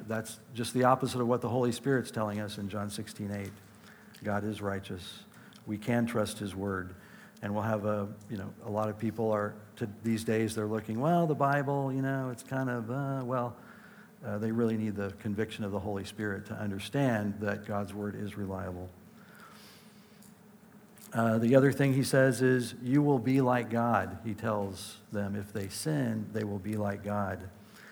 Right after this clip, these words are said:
And it means sin is no big deal. Uh,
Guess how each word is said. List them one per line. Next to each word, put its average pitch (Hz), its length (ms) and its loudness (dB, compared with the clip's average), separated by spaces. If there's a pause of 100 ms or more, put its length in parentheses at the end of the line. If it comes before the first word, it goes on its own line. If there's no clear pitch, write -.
(460)
And 104 380 -4
it 131 180 -6
means 151 420 4 (100)
sin 156 320 6
is 131 160 4
no 139 140 2
big 123 220 2
deal. 117 360 2 (800)
Uh, 113 60 -2